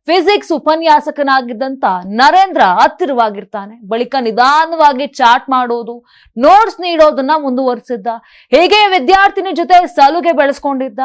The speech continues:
ಅಲ್ಲದೆ ಆಕೆ ಬೆಂಗಳೂರಿಗೆ ಬಂದ ನಂತರವೂ ಚಾಟ್ ಮಾಡೋದು, ನೋಟ್ಸ್ ನೀಡೋದು, ಇದೇ ನೆಪದಲ್ಲಿ ಏನ್ ಮಾಡಿದ್ದಾನೆ, ಒಂದು ದಿನ ಮಾರತಹಳ್ಳಿಯ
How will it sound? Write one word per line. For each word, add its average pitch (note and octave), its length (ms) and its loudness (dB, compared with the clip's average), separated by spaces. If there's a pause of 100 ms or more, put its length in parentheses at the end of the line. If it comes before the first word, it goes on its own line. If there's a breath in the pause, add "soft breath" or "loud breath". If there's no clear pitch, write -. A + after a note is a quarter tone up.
(180)
ಅಲ್ಲದೆ D4+ 280 4
ಆಕೆ E4 320 2
ಬೆಂಗಳೂರಿಗೆ D#4+ 560 0
ಬಂದ C#4 340 0
ನಂತರವೂ D4+ 680 -4 (240 soft breath)
ಚಾಟ್ F#4 380 2
ಮಾಡೋದು, C#4+ 600 0
ನೋಟ್ಸ್ C4 520 0
ನೀಡೋದು, C4 720 -4
ಇದೇ E4+ 520 4
ನೆಪದಲ್ಲಿ E4 920 -2
ಏನ್ E4 240 0
ಮಾಡಿದ್ದಾನೆ, C4+ 680 0
ಒಂದು D4 420 0
ದಿನ E4+ 140 -2 (340)
ಮಾರತಹಳ್ಳಿಯ D4+ 840 2